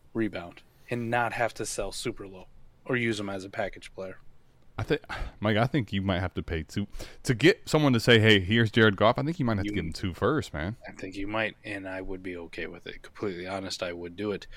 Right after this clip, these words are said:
Speaker 1: Uh, some other guys that would cost a little bit less. Russ is a good buy. Uh, people hate him.
Speaker 2: Russ is the perfect one, man. Yeah, and you can hate him still. You can let him be on your team and hate the mess out of him.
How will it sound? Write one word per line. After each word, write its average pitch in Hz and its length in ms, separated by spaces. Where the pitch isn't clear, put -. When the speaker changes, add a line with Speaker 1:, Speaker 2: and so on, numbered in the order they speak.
Speaker 1:
Uh, 90 260
some 120 220
other 123 220
guys 101 420
that 92 180
would 90 160
cost 98 280
a 98 40
little 95 200
bit 95 160
less. 92 320
Russ 104 460
is 92 180
a 90 100
good 90 280
buy. 95 380
Uh, 82 240
people 92 260
hate 101 200
him. 90 160
Speaker 2:
Russ 131 220
is 127 120
the 113 100
perfect 113 400
one, 85 180
man. 85 220
Yeah, 110 220
and 127 120
you 170 120
can 180 120
hate 143 160
him 139 100
still. 147 420
You 147 140
can 190 120
let 151 160
him 135 80
be 139 120
on 156 100
your 147 80
team 143 200
and 101 100
hate 120 180
the 117 80
mess 113 260
out 73 140
of 73 40
him. 64 120